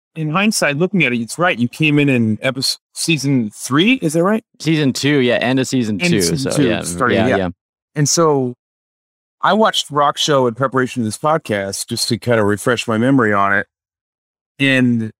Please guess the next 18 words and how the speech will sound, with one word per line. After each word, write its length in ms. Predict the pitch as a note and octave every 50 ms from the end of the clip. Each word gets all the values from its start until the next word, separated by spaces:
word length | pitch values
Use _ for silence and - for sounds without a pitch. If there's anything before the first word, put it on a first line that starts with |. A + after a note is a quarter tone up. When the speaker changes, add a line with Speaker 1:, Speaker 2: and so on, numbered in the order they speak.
| _ _ _
Speaker 1:
it, 140 | - B2+ - - _ _ _
it 100 | - D#3
was 200 | D3 C#3 B2 -
jarring 560 | - - - D#3 D#3 F3 G3+ F#3+ C#3+ A#2+ A#2
that 100 | A2+ G#2
during 200 | C3 C3+ C3 B2
the 60 | A#2
title 240 | - - C#3 D3 D3+
sequence, 320 | - - B2 A2 A2+ -
it 60 | A2 G#2+
says, 440 | - A#2 A2 G2+ G2 F#2 - - - _
"It 80 | _ -
shows 360 | - - D#3 D#3 D3+ B2+ C3+
everybody," 560 | C3 C3 C3 A#2 A#2+ A#2+ A#2+ A#2+ B2 B2+ A2+
and 100 | A#2 A#2+
then 80 | A#2+ A2+
it 40 | G#2+
says, 460 | - - A#2 G#2+ G2+ G2 - -